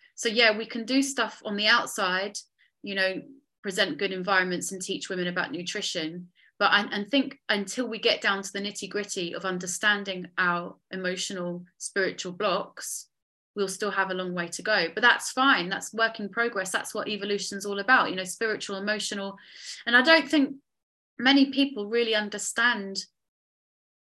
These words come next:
the idea and the, the true concept of, of wellness is actually based on mind,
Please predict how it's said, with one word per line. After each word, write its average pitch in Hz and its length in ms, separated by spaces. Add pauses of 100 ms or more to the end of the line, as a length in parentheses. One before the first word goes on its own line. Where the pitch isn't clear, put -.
(520)
the 226 140
idea 208 640
and 196 140
the, 190 220 (140)
the 196 80
true 233 300
concept 190 480
of, 180 200
of 175 160
wellness 190 520
is 185 100
actually 196 300
based 196 340
on 185 180
mind, 190 320